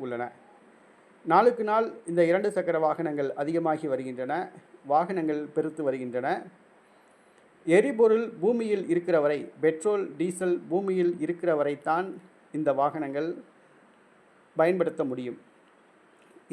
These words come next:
எரிபொருள் பூமியில் தீர்ந்துவிட்டால், சூரிய சக்தியை பயன்படுத்தி தான் பேட்டரி மூலமாக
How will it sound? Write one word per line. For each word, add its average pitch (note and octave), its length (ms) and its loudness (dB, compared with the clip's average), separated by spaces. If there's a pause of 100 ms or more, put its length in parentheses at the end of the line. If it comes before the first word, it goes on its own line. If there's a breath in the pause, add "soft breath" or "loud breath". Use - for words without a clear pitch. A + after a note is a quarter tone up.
எரிபொருள் G#3 440 0 (140)
பூமியில் G#3+ 560 -2
தீர்ந்துவிட்டால், D#3 680 -2 (1300)
சூரிய C4+ 300 0 (100)
சக்தியை F3 380 -2 (100)
பயன்படுத்தி D#3+ 560 0
தான் E3+ 160 2 (680)
பேட்டரி F#3+ 440 4
மூலமாக D3+ 420 -2